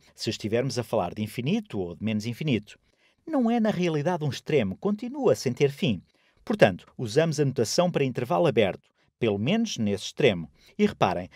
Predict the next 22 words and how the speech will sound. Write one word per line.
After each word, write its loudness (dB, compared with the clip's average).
não -2
estamos -2
a 0
incluir, -2
também -2
não -2
estamos -6
a -2
incluir -4
o 0
um. -2
Então, 0
se -12
x -6
pertence -2
a 0
este -8
intervalo 2
ou -8
àquele -2
intervalo, 4
essencialmente, 0